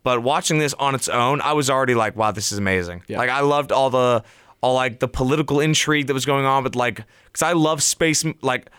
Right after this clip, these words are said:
Speaker 1: I read a bunch of sci-fi books where it's, like, also about politics half the time.
Speaker 2: Yeah.
Speaker 1: Forget, like, the space battle, it's also about who's gonna backstab who. I'm glad that, like, I loved it, and yeah, it was just so good. I'm, and, uh, my favorite scene, though, is still, uh,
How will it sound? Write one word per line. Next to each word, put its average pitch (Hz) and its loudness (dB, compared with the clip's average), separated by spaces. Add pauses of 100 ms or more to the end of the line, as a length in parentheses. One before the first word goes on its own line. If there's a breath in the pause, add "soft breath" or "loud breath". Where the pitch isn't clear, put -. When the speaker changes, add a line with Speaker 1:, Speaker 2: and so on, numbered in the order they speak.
(140 loud breath)
Speaker 1:
I 139 -2
read 165 2
a 143 0
bunch 143 0
of 139 -2
sci-fi 139 0
books 131 0
where 123 0
it's, - -4
like, 117 0
also 127 2
about 120 0
politics 127 0
half 127 -4
the - -4
time. 120 0
Speaker 2:
Yeah. 95 0
Speaker 1:
Forget, 135 0
like, 131 0
the 117 -2
space 139 0
battle, 127 0
it's 117 -4
also 131 0
about 117 0 (340 loud breath)
who's 170 2
gonna 147 0
backstab 131 -2
who. 131 2 (180 soft breath)
I'm 117 -4
glad 127 0
that, 123 -2
like, 110 -2 (260)
I - 2
loved 131 0
it, 135 0 (480 soft breath)
and 110 -2
yeah, 107 0
it 123 0
was 113 0
just - -4 (420)
so 107 -2
good. 98 0
I'm, 127 -4 (260)
and, 147 -4
uh, 170 2
my 190 2
favorite 240 0
scene, 185 2
though, 160 4
is 135 0
still, 143 2
uh, 113 2